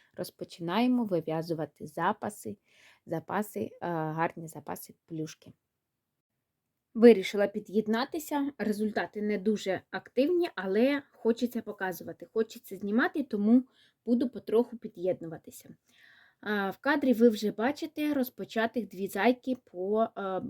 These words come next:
безкоштовному опису, але в мене у планах зв'язати таких три зайки. Три зайки, а, будуть в мене виглядати ось так.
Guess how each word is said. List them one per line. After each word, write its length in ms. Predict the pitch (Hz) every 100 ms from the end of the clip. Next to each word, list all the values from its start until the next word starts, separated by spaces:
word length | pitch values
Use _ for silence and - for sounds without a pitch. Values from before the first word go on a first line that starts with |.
| -
безкоштовному 960 | 180 - 185 - 196 202 202 202 185
опису, 400 | 160 - - - -
але 480 | 175 175 208 302 359 _ - _
в 40 | 185
мене 280 | 190 233 269
у 180 | 202
планах 460 | 180 - 190 233 240
зв'язати 520 | 214 190 175 180 226
таких 420 | - 190 - 208
три 280 | - - 196
зайки. 560 | 175 180 151 151 - - _ -
Три 200 | - 202
зайки, 600 | 185 190 208 302 - 311 302 -
а, 200 | 202 185
будуть 600 | 180 180 214 262 277 -
в 40 |
мене 280 | 202 202 190
виглядати 840 | 185 180 185 165 185 247 - 262 - _ _ _ -
ось 200 | 190 214
так. 240 | - 143